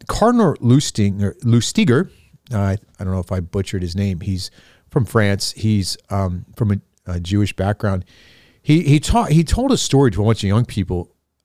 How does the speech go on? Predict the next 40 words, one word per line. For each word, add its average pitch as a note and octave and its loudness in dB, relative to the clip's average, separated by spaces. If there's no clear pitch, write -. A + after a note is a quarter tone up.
and G2+ -2
it B2+ -4
was C#3 2
about F3 0
conversion, A2+ 2
about, F#2+ -2
you G#2+ -2
know, F#2 -2
being A2 2
forgiven G2 0
as F2 -2
a F2 -8
sinner G#2 0
and F2+ -6
the F#2+ -4
need G#2 2
for G2 -4
confession G#2 -2
and F2 -2
God's F#2+ -2
mercy, G2+ -2
I F#2+ -4
would F#2 -2
say G#2 0
would G2 -2
probably A#2 2
be - 0
the F#2+ -4
context G2+ -4
of E2 -8
the, F2 -10
of F2 -8
the E2+ -14
talk. F#2+ -4
And F#2+ -6
he D3 -2
talked A3+ 0
about D3+ 2
some, A2 -2
um, G2+ 0